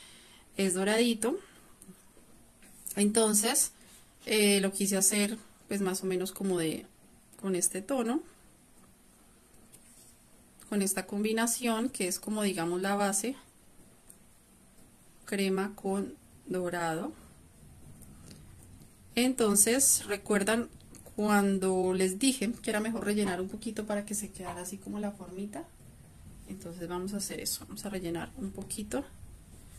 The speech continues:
para que nos sea más fácil. Eso, así. Eso, así nos, nos es mucho más fácil coser. Esta textura, este dorado es duro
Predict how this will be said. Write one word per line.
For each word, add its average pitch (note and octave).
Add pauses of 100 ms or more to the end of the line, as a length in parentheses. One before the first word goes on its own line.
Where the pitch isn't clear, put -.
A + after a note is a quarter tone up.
(240)
para F#3
que -
nos F3
sea F3
más F#3
fácil. G3 (2250)
Eso, - (240)
así. G#3+ (3250)
Eso, F3
así F3
nos, E3+
nos F#3
es F3
mucho A3
más G#3+
fácil G3+
coser. - (600)
Esta B3+
textura, A#3
este C4
dorado G3
es G3
duro G#3+